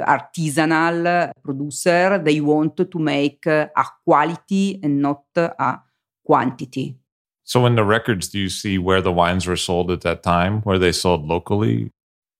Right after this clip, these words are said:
Speaker 1: We start with, uh, I think, two hectares. And then also after with my father,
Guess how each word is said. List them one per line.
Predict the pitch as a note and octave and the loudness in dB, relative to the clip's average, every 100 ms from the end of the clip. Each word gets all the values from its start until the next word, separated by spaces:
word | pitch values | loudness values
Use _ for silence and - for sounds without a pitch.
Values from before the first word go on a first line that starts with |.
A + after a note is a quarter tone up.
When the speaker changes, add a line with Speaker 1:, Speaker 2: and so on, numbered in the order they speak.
| _ _ | _ _
Speaker 1:
We | - E3 F3+ | -6 -4 -2
start | - G3 F#3+ A3+ A3+ | 0 2 2 2 0
with, | A#3+ F3 F3+ - - | 0 0 -2 -6 -2
uh, | G#3 G#3 G3+ G3+ G3 E3+ | 0 2 2 2 2 2
I | D#3+ D#3+ D#3 D3+ | 0 0 0 -2
think, | - - E3 F3+ F3+ - E3+ _ | -6 -10 -4 -4 -4 -4 -6 _
two | E3+ F3 | -8 0
hectares. | D3+ D#3+ - - A3+ A3+ - B3 C4 C4 _ _ - | 2 2 -2 -2 -2 -2 -6 -2 -2 -2 _ _ -6
And | D#3 D#3 | -2 2
then | D#3 F3 | 2 2
also | E3 F#3+ G3 - G3 | 2 0 -4 -2 2
after | D3 D3 - - F#3+ | 2 0 -2 -6 -4
with | D#3 D3 | -4 -6
my | - D#3 D3 C3 C#3 | -2 0 2 0 -4
father, | - E3 D3 C#3 D3+ E3+ G3 A3 B3+ | -8 0 2 2 0 0 2 0 -4